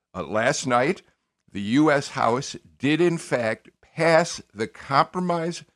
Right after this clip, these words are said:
measure, uh, uh, that Kevin Riley and President Biden's teams put together that allows for the debt ceiling,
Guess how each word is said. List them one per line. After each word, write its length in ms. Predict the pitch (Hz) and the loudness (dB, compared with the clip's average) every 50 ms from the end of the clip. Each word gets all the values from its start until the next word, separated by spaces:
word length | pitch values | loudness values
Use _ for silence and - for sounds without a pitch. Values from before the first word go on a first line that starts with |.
| _ _ _ | _ _ _
measure, 640 | 123 120 127 123 117 - - 78 - - - - - _ _ _ _ _ _ _ _ 92 | -2 0 0 0 0 -4 -6 -10 -10 -12 -14 -16 -16 _ _ _ _ _ _ _ _ -4
uh, 220 | 92 92 95 101 85 _ _ | -2 -2 -2 -4 -6 _ _
uh, 260 | 104 101 98 98 98 80 78 | -6 -4 -4 -4 -6 -8 -10
that 420 | 92 98 110 104 107 104 - _ | -8 -6 -4 -4 -4 -6 -8 _
Kevin 300 | - - 117 117 143 139 | -4 -4 -2 -2 -2 -4
Riley 500 | 135 127 117 113 110 117 127 127 143 160 - _ _ _ _ _ | 0 0 0 0 0 -2 -6 -6 -6 -8 -10 _ _ _ _ _
and 360 | - 104 107 101 101 - - _ _ | -6 -4 -4 -4 -6 -8 -12 _ _
President 500 | - 123 120 110 131 127 131 131 - _ | 0 0 0 0 0 -4 -4 -4 -4 _
Biden's 460 | 110 104 101 101 101 104 120 117 - | -2 -2 -2 -2 -4 -6 -8 -8 -10
teams 460 | _ _ - 131 120 113 113 127 - | _ _ -4 -4 -2 -2 -4 -6 -8
put 320 | - _ _ 113 113 - _ | -12 _ _ -10 -10 -8 _
together 640 | - 160 135 127 123 110 107 104 110 101 101 - - _ | -10 -8 -6 -4 -6 -4 -4 -6 -6 -6 -6 -10 -12 _
that 180 | 95 95 98 101 | -10 -8 -8 -6
allows 580 | 95 95 98 101 113 123 123 139 143 139 135 | -6 -4 -2 0 2 2 2 2 0 -2 -4
for 360 | - - _ 110 107 104 104 | -10 -14 _ -4 -2 -2 -2
the 200 | 95 90 101 98 | -4 -6 -8 -10
debt 320 | 85 _ - 117 135 151 - | -10 _ -6 -6 -6 -6 -8
ceiling, 680 | - - - - 143 139 120 110 107 107 107 113 104 | -14 -14 -8 -6 -4 -4 -2 -2 -4 -4 -4 -6 -10